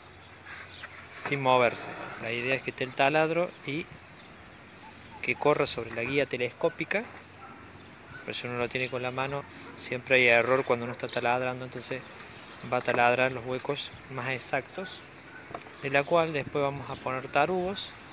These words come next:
¿sí? Vamos a poner tres tarugos en cada tabla aproximadamente, y, eh, para hacer más fácil que se una.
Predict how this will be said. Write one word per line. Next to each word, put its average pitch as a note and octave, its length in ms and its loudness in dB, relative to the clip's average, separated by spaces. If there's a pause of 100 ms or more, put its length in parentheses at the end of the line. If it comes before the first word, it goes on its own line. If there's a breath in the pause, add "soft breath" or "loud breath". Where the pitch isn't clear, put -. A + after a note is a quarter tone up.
(120)
¿sí? D3 140 -6 (1600)
Vamos C3+ 240 -8
a B2 60 -6
poner C3 400 -2
tres D3 240 0
tarugos D3+ 720 0 (800)
en A#2 100 -6
cada C3 240 6
tabla E3 400 4
aproximadamente, D#3 960 -6 (1700)
y, F3 300 0
eh, A2 460 0 (640)
para B2+ 160 4
hacer D3 180 -2
más C#3+ 140 -2
fácil C#3+ 320 2
que D3 80 2
se - 180 2
una. A#2+ 220 0